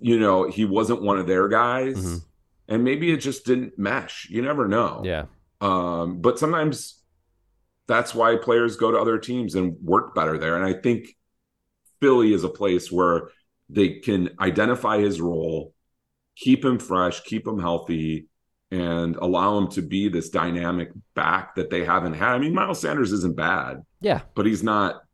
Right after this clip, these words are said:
Speaker 1: he's not the kind of athleticism and kind of home run threat that DeAndre Swift is.
Speaker 2: Yeah.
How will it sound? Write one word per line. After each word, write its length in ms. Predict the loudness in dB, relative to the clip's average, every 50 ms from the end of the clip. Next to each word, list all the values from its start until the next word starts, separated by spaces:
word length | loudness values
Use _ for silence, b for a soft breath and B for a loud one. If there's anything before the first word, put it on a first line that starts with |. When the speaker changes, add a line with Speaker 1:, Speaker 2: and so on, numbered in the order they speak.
| _
Speaker 1:
he's 240 | _ -4 -4 -2 0
not 260 | 2 2 2 2 0
the 80 | -2 -6
kind 280 | -6 -4 -4 -2 0 0
of 160 | 0 0 0
athleticism 920 | -2 -2 -2 0 0 0 0 0 -2 -2 -4 -4 -2 -4 -4 -4 -4 -6
and 200 | -6 -6 -8 -6
kind 240 | -6 -4 -4 -2 -2
of 160 | -2 -2 -4
home 280 | -2 0 0 2 2 4
run 460 | 4 2 2 2 0 -2 -4 -4 -8 _ _ _ _ _ _
threat 400 | -2 -2 0 0 -2 -4 -6 -8
that 220 | -6 -6 -6 -4 -2
DeAndre 400 | -2 -2 -2 -2 -2 -4 -6 -6
Swift 340 | -6 -6 -6 -6 -6 -8 -12
is. 420 | -14 -14 -14 -16 -16 -18 -20 -20 _ _ _
Speaker 2:
Yeah. 280 | -10 -8 -8 -8 -10